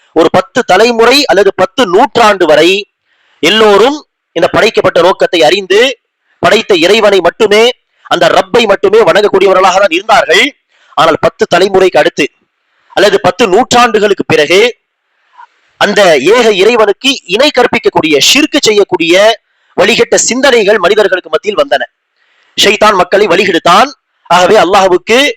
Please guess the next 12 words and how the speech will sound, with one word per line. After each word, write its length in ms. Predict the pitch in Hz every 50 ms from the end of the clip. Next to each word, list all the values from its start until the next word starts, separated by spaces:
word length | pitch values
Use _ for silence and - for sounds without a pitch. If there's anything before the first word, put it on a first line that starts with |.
| _ _ _ _ 139 160
ரப்புக்கு 400 | 196 185 185 226 214 - - 262 220 160 165
இணை 140 | 202 247 277 247 233
வைக்கக்கூடிய 460 | 233 - 214 190 - - 190 185 180 160 -
செயல்பாடுகளும், 720 | 175 190 214 208 190 180 180 175 151 160 165 180 190 185 196 - _ _ _ _ _ _ _ _ - _ - -
அல்லாஹ்வுக்கு 440 | 214 233 226 214 196 226 - 240 208 180
இணை 140 | 202 254 277
வைக்கக்கூடிய 540 | 240 226 220 - - - - 208 202 196 196 180 - -
கொள்கையும் 480 | 208 262 277 269 240 202 180 165 147 - -
சிந்தனைகளும் 640 | - 247 294 269 233 214 175 180 190 226 262 294 - _ _
மனிதர்களுக்கு 580 | _ 170 190 226 - 233 202 185 196 - 170 165
மத்தியில் 280 | 165 - - - - -
தோன்றின. 280 | 180 180 156 156 143